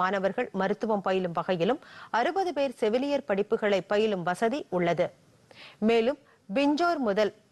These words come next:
நலகர் வரையிலான தேசிய நெடுஞ்சாலையில் முப்பத்தோரு கிலோமீட்டர் தொலைவிலான நான்கு வழி பாதை திட்டத்திற்கு பிரதமர்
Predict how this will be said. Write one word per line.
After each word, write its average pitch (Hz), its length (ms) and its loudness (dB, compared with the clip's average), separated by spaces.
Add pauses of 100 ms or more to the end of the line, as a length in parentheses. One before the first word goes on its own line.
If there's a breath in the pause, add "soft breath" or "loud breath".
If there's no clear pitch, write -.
(160)
நலகர் 254 420 2 (200)
வரையிலான 196 580 0 (220)
தேசிய 240 360 2
நெடுஞ்சாலையில் 190 720 0 (340 loud breath)
முப்பத்தோரு 277 600 0
கிலோமீட்டர் 247 560 0
தொலைவிலான 185 520 2 (100)
நான்கு 208 320 0
வழி 185 160 0 (100)
பாதை 185 220 0 (100)
திட்டத்திற்கு 196 540 -4 (120)
பிரதமர் 175 420 0